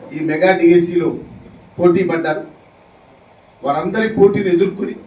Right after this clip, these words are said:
ఇవాళ దేశ భవిష్యత్తుని తరగతి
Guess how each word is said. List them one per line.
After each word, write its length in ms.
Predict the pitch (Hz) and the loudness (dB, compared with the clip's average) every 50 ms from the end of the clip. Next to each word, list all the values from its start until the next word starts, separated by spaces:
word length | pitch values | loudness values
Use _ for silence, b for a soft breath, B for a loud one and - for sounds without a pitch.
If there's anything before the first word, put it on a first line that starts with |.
| - - - - - _ _ _ - - _ _ - - - - - - - - _ - | -20 -20 -20 -20 -20 _ _ _ -20 -20 _ _ -20 -20 -20 -20 -20 -20 -20 -20 _ -6
ఇవాళ 220 | 143 170 180 185 180 175 - - - - - _ _ _ _ _ _ _ _ _ _ _ - 165 | 2 2 4 4 4 2 0 -2 -6 -12 -20 _ _ _ _ _ _ _ _ _ _ _ -2 0
దేశ 300 | - - - 180 - - | 0 0 0 -2 -2 -2
భవిష్యత్తుని 560 | 180 190 196 - 214 202 202 208 196 185 175 156 - - - - - - - - - - _ _ - - - | -2 -2 -2 -2 -4 -4 -2 -2 -4 -4 -4 -6 -8 -10 -14 -20 -20 -20 -20 -20 -20 -20 _ _ -12 -8 -4
తరగతి 400 | 165 196 196 208 208 - - | -2 -2 0 0 -2 -2 -2